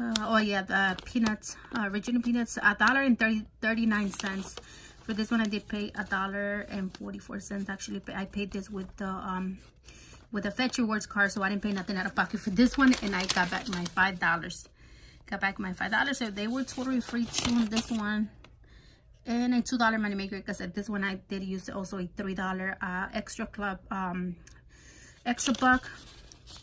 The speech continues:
for spending thirty on the beauty products. So yeah, that's another freebies over here. And, uh, the last you forgot to mention, the Tresemme. These ones are priced at a dollar ninety-nine cents. When you purchase three, you get five thousand points.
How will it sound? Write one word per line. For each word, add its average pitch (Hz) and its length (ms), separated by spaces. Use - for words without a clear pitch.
for 233 100
spending 220 360
thirty 202 280
on 190 160
the 175 300
beauty 214 260
products. - 540
So 196 100
yeah, 196 200
that's 185 300
another 247 300
freebies 220 560
over 214 220
here. 214 260
And, 247 340
uh, 202 380
the 190 120
last 285 280
you 302 80
forgot 277 260
to 269 60
mention, 254 520
the 226 120
Tresemme. 254 800
These 247 260
ones 254 320
are 226 600
priced 240 340
at 247 60
a 233 40
dollar 202 260
ninety-nine 190 400
cents. 202 240
When 202 120
you 190 80
purchase 185 360
three, 233 200
you 226 80
get 190 180
five 202 320
thousand 175 520
points. 262 420